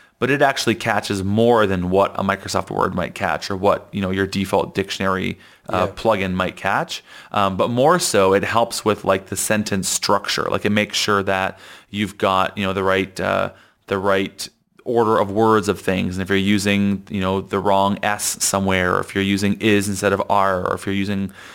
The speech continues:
Speaker 1: you know, different things like that, it just helps you, um, refine your language and refine your copywriting so that it comes across as polished.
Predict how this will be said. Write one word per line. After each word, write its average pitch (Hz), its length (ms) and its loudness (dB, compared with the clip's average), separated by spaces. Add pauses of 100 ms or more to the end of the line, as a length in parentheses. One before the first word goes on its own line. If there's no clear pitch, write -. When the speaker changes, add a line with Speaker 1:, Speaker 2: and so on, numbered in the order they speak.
(140)
Speaker 1:
you - 160 -8
know, 90 60 -2
different 165 380 2
things 131 220 0
like 107 260 2
that, 110 260 2
it 123 80 2
just 135 200 0
helps - 440 -2
you, 110 360 0 (360)
um, 92 480 -2 (260)
refine 104 580 2
your 98 120 4
language 90 460 0
and 98 100 -4
refine 98 360 0
your 92 80 -4
copywriting 127 600 0
so - 100 -4
that 101 100 6
it 98 120 -2
comes 101 300 -4
across 90 540 0
as 85 240 -2
polished. - 540 -8